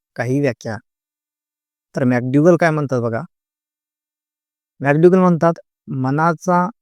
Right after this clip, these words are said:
अभ्यास करणारे शास्त्र ते मानसशास्त्र." मनाचा अभ्यास करणारे शास्त्र ते मानसशास्त्र, अशी व्याख्या कोण करतात? मॅकडुगल.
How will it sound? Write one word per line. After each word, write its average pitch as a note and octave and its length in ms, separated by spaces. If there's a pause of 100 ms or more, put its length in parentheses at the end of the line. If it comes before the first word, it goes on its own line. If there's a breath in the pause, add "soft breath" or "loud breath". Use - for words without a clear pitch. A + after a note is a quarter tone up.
(180)
अभ्यास C#3 720
करणारे C3+ 440
शास्त्र C#3+ 680
ते C#3+ 260
मानसशास्त्र." A#2+ 680 (1400)
मनाचा C3 420
अभ्यास B2+ 320
करणारे B2+ 420
शास्त्र B2+ 520
ते C#3 200
मानसशास्त्र, B2+ 760 (640)
अशी B2 200
व्याख्या C3 280
कोण C#3 200
करतात? C#3 340 (400)
मॅकडुगल. A#2 580